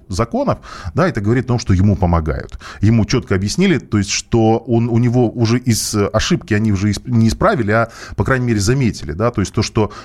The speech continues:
двадцать второго мая, как после, на следующий день инаугурации, как минимум, он должен был назначить новых губернаторов. Да, вот он нужен, должен был снять двадцать там пять человек, и двадцать пять человек новых назначить, но у него не было кого назначать.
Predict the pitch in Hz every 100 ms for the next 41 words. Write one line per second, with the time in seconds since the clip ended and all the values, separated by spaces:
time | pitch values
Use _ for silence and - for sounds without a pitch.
0 | - 92 92 117 110 107 - 123 123 98
1 | 85 90 185 208 87 - - 95 101 -
2 | 95 98 101 - 104 - 101 90 92 90
3 | 98 95 123 190 107 101 104 190 147 90
4 | - - - 147 110 160 123 117 110 113
5 | 110 120 95 98 98 85 87 92 87 67
6 | - - _ _ - - 127 98 117 170
7 | 107 98 139 107 98 95 - - 185 233
8 | 107 104 117 104 - 87 107 92 - 101
9 | 98 76 - - - 143 202 - 123 147
10 | 131 120 123 113 98 107 101 87 - 101
11 | 110 101 - 104 185 139 90 - 92 90
12 | 85 90 - 71